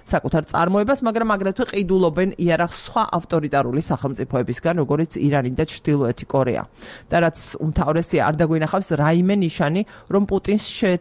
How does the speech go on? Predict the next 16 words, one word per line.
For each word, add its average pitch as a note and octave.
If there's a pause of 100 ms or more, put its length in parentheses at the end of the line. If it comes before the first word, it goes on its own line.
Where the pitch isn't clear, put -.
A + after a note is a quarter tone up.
ა, D3
შ-, -
პუტინმა G3
შეცვალა F3+
თავისი D3+
საბოლოო C#3+
მიზანი, C#3
რაც B2
არის C#3+ (420)
მეზობელი D#3+
ქვეყნის, -
უკრაინის C#3+
კონტროლი. F#2+
ვიდრე D3
ეს A#2+
ასეა, G#3